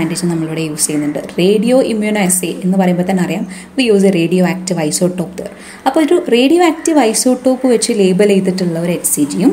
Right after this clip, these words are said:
ഒരു ഒന്നും ലേബൽ ചെയ്യാത്ത ഒരു എച്ച് സി ജിയും, അൺലേബിൾഡ് ആയിട്ടുള്ള ഒരു എച്ച് സി ജിനെയും നമ്മൾ ആന്റി എച്ച് സി ജി ആന്റിബോഡീസ് വെച്ചിട്ട് റിയാക്ട് ചെയ്യിപ്പിക്കുക. So in case radioactive ലേബിൾഡ് ആയിട്ടുള്ള എച്ച് സി ജി ആന്റിബോഡി ആയിട്ട് ബൈൻഡ് ചെയ്തിട്ടുണ്ടെങ്കിൽ തന്നെ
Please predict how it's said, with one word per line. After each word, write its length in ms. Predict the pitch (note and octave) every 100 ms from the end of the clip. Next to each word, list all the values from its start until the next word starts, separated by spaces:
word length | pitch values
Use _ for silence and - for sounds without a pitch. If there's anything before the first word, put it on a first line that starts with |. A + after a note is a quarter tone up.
| - - - -
ഒരു 160 | D4 D4 - A#3+
ഒന്നും 340 | C4+ G4 A4 F4+ - G#3
ലേബൽ 260 | G#3 G#3 G#3
ചെയ്യാത്ത 280 | F3+ F#3 F#3+
ഒരു 80 | F#3
എച്ച് 120 | - -
സി 80 | D#3
ജിയും, 120 | D3 C#3 -
അൺലേബിൾഡ് 580 | A#3+ D#4+ D4 A3 A#3+ G#3+
ആയിട്ടുള്ള 240 | F#3+ F3+ F3+
ഒരു 60 | E3
എച്ച് 120 | - -
സി 100 | F3 D#3
ജിനെയും 260 | D3+ G3+ - - - F#3+
നമ്മൾ 200 | E3+ G3+ F#4 - - F3+
ആന്റി 240 | G#3+ C4+ C4+
എച്ച് 140 | - -
സി 80 | G3 F3+
ജി 60 | G3 E3
ആന്റിബോഡീസ് 640 | F3 G3+ F3+ D#3+ E3 F#3
വെച്ചിട്ട് 300 | D#3+ - F3+ D4 - E3+
റിയാക്ട് 360 | D#3+ D#3 D3+ -
ചെയ്യിപ്പിക്കുക. 400 | - - - - - - - -
So 60 | C4+
in 80 | C4 C#4
case 180 | G#4 D4+ A#3+
radioactive 680 | A#3+ D4 C#4 C#4 - D4 D4 - - - - - - G#3 G3+
ലേബിൾഡ് 380 | G3+ A3+ A#3+ A3
ആയിട്ടുള്ള 280 | G3+ G3+ G3
എച്ച് 120 | F#3 -
സി 100 | G#3 G3+
ജി 80 | A3+ F3
ആന്റിബോഡി 360 | E3+ F#3 G3 G3
ആയിട്ട് 160 | F#3+ F3
ബൈൻഡ് 260 | E3 F3+ F#3
ചെയ്തിട്ടുണ്ടെങ്കിൽ 640 | F3+ F3+ F3+ E3 G#3 C4+ E3+
തന്നെ 220 | D#3+ E3+